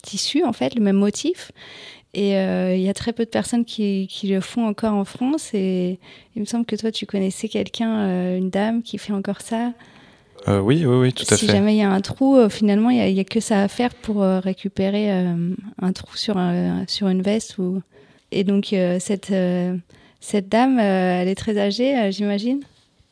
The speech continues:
Speaker 2: Alors, euh, malheureusement, je n'ai, je n'ai plus le contact de cette dame. Par contre, j'ai, j'ai tout, enfin, il y a une, un atelier, euh, de retoucheur qui fait également du stoppage, hein, à Paris, qui est à côté du parc Monceau. C'est rue, euh, Logelbach, de mémoire.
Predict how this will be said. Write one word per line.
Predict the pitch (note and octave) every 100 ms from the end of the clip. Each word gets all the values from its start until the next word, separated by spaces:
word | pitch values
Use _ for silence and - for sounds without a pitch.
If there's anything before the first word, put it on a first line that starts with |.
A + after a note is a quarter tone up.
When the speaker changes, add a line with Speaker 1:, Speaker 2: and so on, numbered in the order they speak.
| _ _ -
Speaker 2:
Alors, | G#2 G2+ G#2+
euh, |
malheureusement, | G#2 A2 A2+ A2+ A#2+ A#2+
je | A2
n'ai, | G2 G2
je | G2+
n'ai |
plus | G2 B2+
le | B2
contact | - G#2+ A2 A2
de | G2+
cette | - G2+
dame. | A2+ B2+
Par | -
contre, | - A2+
j'ai, | G2 -
j'ai | - G2
tout, | - - G2
enfin, | G#2 G2+ F#2+ G2 - -
il |
y | G2+
a |
une, | F#2+
un | G2 F#2 F#2
atelier, | G2+ - A2 A2+ A#2
euh, | G#2+ F#2 F#2 F#2 G2 _
de | G#2
retoucheur | G2 G#2 - - A2 G#2+ - - - - _
qui | -
fait | -
également | A#2 A2+ A2
du | G#2+
stoppage, | G2+ A2 G#2 G#2+ G#2+ G2
hein, | F#2+ G2+ -
à | G#2+
Paris, | G2+ G2+ E3 - - - - _ _
qui | -
est | F#2+
à | F#2 F#2
côté | F#2 G#2+ G#2+
du | G2
parc | F#2 G2 -
Monceau. | G2 - A2 B2 - - -
C'est | - -
rue, | G2 G#2+ G#2+ G#2
euh, | G2
Logelbach, | G2 G2+ G2+ F#2+ G#2+ - - _
de | G#2+ F#2+ F#2
mémoire. | F#2+ F#2+ G2 B2